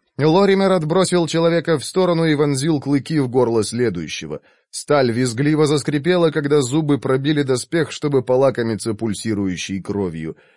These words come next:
Она оказалась горькой. Лоример вырвал кусок, забрызгав товарища несчастного кровью, и принялся задумчиво жевать,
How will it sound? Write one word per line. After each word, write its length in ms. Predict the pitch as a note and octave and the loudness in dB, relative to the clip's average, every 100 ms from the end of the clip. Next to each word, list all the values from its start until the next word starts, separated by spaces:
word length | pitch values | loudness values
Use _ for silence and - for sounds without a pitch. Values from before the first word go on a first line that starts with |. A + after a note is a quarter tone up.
| _ - | _ -4
Она 280 | B2+ F#3 | 0 2
оказалась 600 | F#3 F#3 E3+ G3 D#3 G#2 | 2 2 2 2 2 0
горькой. 720 | F#2+ G#2 D#3 B2 - A1+ - - _ G#2 A2 | -4 0 2 2 -4 -14 -14 -18 _ -4 2
Лоример 560 | D3 D#3 D3+ D3 G#2+ | 4 4 4 2 0
вырвал 540 | F#2 G#2+ D#3+ C#3+ C#3 B2+ | -2 0 2 4 2 2
кусок, 400 | C3 D#3+ E3 C3 | -2 0 -2 0
забрызгав 560 | C#3 D3+ D#3+ C3+ B2 | 0 0 0 0 0
товарища 520 | C3+ C#3+ C#3+ A#2+ B2+ | 2 2 2 0 -2
несчастного 680 | B2+ B2 - C#3+ C3 C3 B2+ | -2 -4 -2 -2 -2 -2 -4
кровью, 500 | A#2 D3+ F3+ D3+ D#3 | -4 -2 -2 0 0
и 40 | C3+ | 0
принялся 560 | - C#3 C#3 B2+ E3 | -2 -2 -2 0 -2
задумчиво 540 | C#3+ D3+ D#3+ D3 D3+ D#3+ | -2 0 -2 -2 -4 -2
жевать, 380 | F3+ G3 D#3 | 0 0 -2